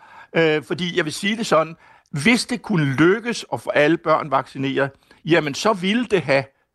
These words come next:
en smittedæmpende effekt, som også indirekte ville beskytte de gamle. Mit, øh, indgang til det her er bare, kan man sige, det virkelige liv, at den, øh, dækningsgrad af vaccinen, som vi ønsker for at få det,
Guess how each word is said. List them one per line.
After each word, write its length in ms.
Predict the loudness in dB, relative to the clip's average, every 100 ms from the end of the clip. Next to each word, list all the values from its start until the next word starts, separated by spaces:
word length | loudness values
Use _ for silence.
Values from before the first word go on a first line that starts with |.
| _ _
en 180 | 0 0
smittedæmpende 720 | 0 0 0 2 0 0 -4
effekt, 380 | -4 0 0 -2 _ -12
som 260 | 0 0 2
også 340 | 2 0 -2 -8 -4
indirekte 640 | -4 -2 -2 0 0 -2
ville 160 | -6 -6
beskytte 400 | -8 0 0 0
de 80 | 0
gamle. 380 | 2 2 -2 -8 -10 -20 -20 _ 0
Mit, 280 | 4 4 0 _ -4
øh, 280 | 0 2 2
indgang 420 | -2 0 0 0
til 120 | -2 -6
det 80 |
her 180 | 0 0
er 60 | 0
bare, 320 | 2 2 0 -6 _
kan 100 | -10
man 80 | -8
sige, 200 | -4 -2
det 160 | 0
virkelige 340 | 2 2 2 -4
liv, 300 | -2 -4 -6 -18 -20 -14 0
at 220 | 0 0 _ _
den, 120 | 2 2 _ _ _ _
øh, 320 | 2 4 2 0 -6 _ 0
dækningsgrad 1000 | 0 0 -6 -6 -8 -2 2 2 -2 -14 _ -2
af 120 | 0
vaccinen, 520 | 0 -2 -6 -4 -2
som 240 | -2 -2
vi 100 | -6 -2
ønsker 320 | -2 0 -6
for 140 | 0
at 100 | -2
få 220 | 0 0 2
det, 240 | 0 -4